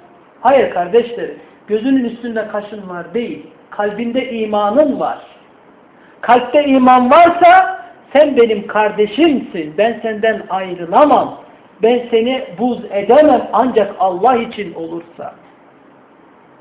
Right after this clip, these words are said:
İşte böyle kimselere Allah Azze ve Celle merhametini müjdeliyor.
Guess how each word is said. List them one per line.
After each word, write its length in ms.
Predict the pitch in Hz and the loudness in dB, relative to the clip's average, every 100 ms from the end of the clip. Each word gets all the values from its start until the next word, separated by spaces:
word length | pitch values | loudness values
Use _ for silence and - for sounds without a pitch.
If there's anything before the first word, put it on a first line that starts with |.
| _ _ - | _ _ -6
İşte 360 | 285 294 302 | -4 -2 0
böyle 320 | 302 349 277 - | 2 2 2 0
kimselere 500 | 233 220 220 214 196 | -6 -4 -2 0 0
Allah 340 | 190 202 190 | -2 -2 -2
Azze 260 | 185 185 180 | -4 -8 -10
ve 140 | 175 | -10
Celle 240 | 180 170 | -10 -10
merhametini 680 | 165 165 151 175 170 160 196 | -10 -12 -12 -14 -14 -14 -14
müjdeliyor. 380 | 214 160 151 151 | -14 -14 -18 -20